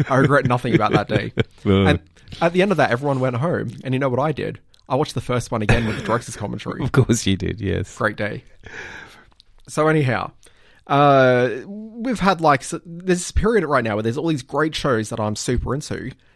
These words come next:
Speaker 1: and, like, I'm genuinely just, like, passionate about all these shows. We've got things like, and this is in no particular order, but I'm enjoying this brand new C B S drama called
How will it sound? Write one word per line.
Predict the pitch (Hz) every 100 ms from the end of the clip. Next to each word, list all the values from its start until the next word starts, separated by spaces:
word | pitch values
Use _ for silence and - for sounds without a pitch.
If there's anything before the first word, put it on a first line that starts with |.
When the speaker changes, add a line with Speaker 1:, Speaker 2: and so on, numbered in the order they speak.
| -
Speaker 1:
and, | 135 143
like, | 160
I'm | 156 151
genuinely | 170 196 220 190
just, | 147 -
like, | 120 -
passionate | - 175 - 131
about | 123 113
all |
these | 107 107
shows. | - 139 - - _ _ _
We've | 156
got | 180 170
things | 165 156 -
like, | 156 147 127 107
and | 131 131 131 - _
this | 175 156
is | 147
in | 123
no | 117
particular | - - - -
order, | - 107 110 - 117 _ _
but | -
I'm | 143
enjoying | 147 147 156
this | 131
brand | - 131 131
new | 131 117
C | - 123
B | 113 110
S | 110 -
drama | - 107 110
called | - 104